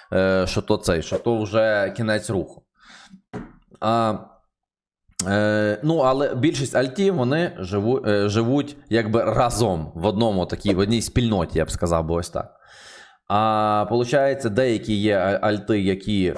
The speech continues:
ходять по-своєму, і це класно, до речі, що це так відбувається.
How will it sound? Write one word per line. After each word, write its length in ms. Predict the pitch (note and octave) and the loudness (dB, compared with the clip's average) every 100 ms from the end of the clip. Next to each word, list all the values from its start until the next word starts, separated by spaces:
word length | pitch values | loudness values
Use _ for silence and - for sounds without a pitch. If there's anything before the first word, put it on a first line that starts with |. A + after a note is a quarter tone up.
| - - | -6 -2
ходять 320 | G#2+ F#2 - | 0 0 -2
по-своєму, 760 | A#2 - F2+ E2 G#2 F#3 - - | -6 -4 -4 -4 -6 -8 -12 -6
і 100 | F#2 | -6
це 500 | - G#2 F#2 E2+ D#2 | 0 0 2 0 -2
класно, 420 | A2 F#2+ E2+ A#2+ | 0 0 0 -6
до 100 | C3 | -2
речі, 300 | B2 C3 - B2+ | -2 -4 -10 -16
що 120 | A#2 | -14
це 120 | G2+ G#2+ | -10 -8
так 200 | A#2 A#2 | -6 -4
відбувається. 640 | G#2+ A2+ A2+ G#2+ A2 - | -2 0 0 0 -4 -10